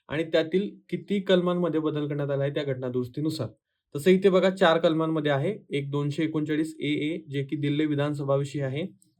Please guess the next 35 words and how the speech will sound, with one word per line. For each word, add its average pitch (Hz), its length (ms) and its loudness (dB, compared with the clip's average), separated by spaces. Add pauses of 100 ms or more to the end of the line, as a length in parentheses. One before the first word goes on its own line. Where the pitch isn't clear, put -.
(140)
तीनशे 156 280 2
तीस 185 380 -2
ए 160 240 -2 (160)
लोकसभेविषयी 156 680 -2
आहे, 139 260 -2
रिलेटेड 143 360 0
आहे 139 160 4
फक्त, 131 300 -10 (460)
तीनशे 156 240 4
बत्तीस 180 400 4
ए 185 60 8
विधानसभेशी 160 600 -2
रिलेटेड 151 320 -4
आणि 156 200 -2
एक 180 180 -6
तीनशे 156 240 -2
चौतीस 151 520 -2
ए 151 120 0
आहे. 117 320 -4 (800)
बघा, 160 200 4
हे 185 120 6
विधेयक 175 380 4
जे 175 120 4
आहे, 139 280 2 (1000)
वीस 190 300 4
नऊ 160 260 2
दोन 165 140 2
हजार 147 160 2
तेवीस 151 400 2
रोजी 156 440 0 (220)
पारित 139 220 4
झालं. 143 420 0
राज्यसभेमध्ये 156 840 0
एकवीस 156 360 -2
नऊ 156 260 -4